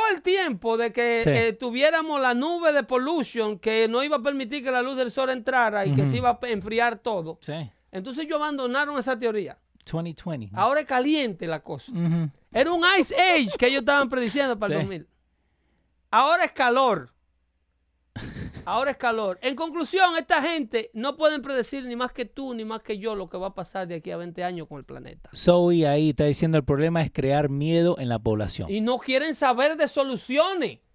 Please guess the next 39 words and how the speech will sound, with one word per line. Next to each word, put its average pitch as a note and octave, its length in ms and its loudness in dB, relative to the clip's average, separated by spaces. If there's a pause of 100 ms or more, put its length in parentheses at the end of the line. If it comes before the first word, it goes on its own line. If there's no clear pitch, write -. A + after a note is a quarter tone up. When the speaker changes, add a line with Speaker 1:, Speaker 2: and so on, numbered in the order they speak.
(140)
Speaker 2:
Ujú. A2 200 -8
Speaker 1:
Si F3 220 0
tú F#4+ 220 0
le G4+ 100 4
ofreces F4+ 580 2
cualquier D4+ 800 2 (300)
solución C#4 1040 2
a B3+ 80 4
este E4 200 -2
grupo D#4+ 320 -2
de D4 100 4
alarmistas, B3 680 0 (180)
Speaker 2:
Sí. C3+ 200 -6
Speaker 1:
te A3 100 2
rechazan B3+ 600 2
y D4+ 80 -4
te D#4 120 0
aíslan D4+ 480 2
porque A#3 200 -4
ellos F4+ 160 -4
no D4+ 120 -4
quieren G4+ 340 2
solucionar A#3 520 0
el G#3+ 100 0
problema. E3+ 560 -6
Speaker 2:
Ujú. A#2+ 380 -6 (100)
Sí, G#3 120 4
el, E3 200 4
el C3+ 120 2
loco G3+ 200 4
es F#3 60 0
Pedro. B2 460 -2
Speaker 1:
Tú F4 140 0
le G4 160 2
dices, D4+ 300 2
"Vamos C4 300 4
a E4 60 6
legislar E4 720 4
Speaker 2:
Ujú. G#4 80 -4